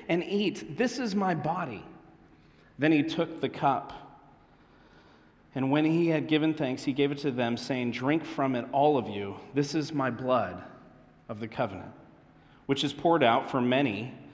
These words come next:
for the forgiveness of sins. I tell you, I will not drink from this fruit of the vine from now on until that day when I drink it new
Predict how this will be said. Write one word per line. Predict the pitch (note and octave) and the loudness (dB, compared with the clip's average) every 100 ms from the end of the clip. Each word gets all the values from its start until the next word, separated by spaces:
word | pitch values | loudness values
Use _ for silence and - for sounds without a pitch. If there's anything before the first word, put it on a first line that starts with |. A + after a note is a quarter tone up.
| - | -12
for | - C#3 | -2 0
the | C3+ | 2
forgiveness | D3 B2 C3+ C#3+ D#3 D3+ - - - - | 0 0 0 2 2 0 -4 -12 -16 -18
of | A#2+ A2+ | -16 -14
sins. | - G2 F2+ F#2 - - - - - - _ _ - - | -12 -12 -14 -16 -20 -20 -20 -20 -20 -20 _ _ -16 -6
I | A#2+ | -4
tell | - D3 | 0 0
you, | C3 A2+ A#2 | 2 0 2
I | A#2+ | 2
will | A#2+ | 2
not | A#2+ C3+ C3+ | 0 -2 -4
drink | B2 C3 C3+ | -4 -2 -2
from | - B2 A2+ | -4 -4 -4
this | A2 | -6
fruit | - C#3+ C3+ | -4 -2 0
of | A#2+ | 0
the | A2 | -2
vine | B2+ B2 A#2+ | -2 0 -2
from | A#2 A#2+ A2+ | -4 -4 -2
now | B2 C3 C3 | 0 0 2
on | C3+ C3 A#2 | 4 4 2
until | A2+ A#2 D#3+ E3+ | -2 -2 0 2
that | E3 E3 C3 | 2 2 0
day | A#2 A2 | -2 0
when | A2+ A#2 | 0 -2
I | A2+ | -4
drink | A2 A#2+ C#3+ D3+ | -4 -2 -2 -2
it | C#3 B2+ | -4 -2
new | B2+ C#3+ C#3+ A2 G#2 | 2 4 4 2 0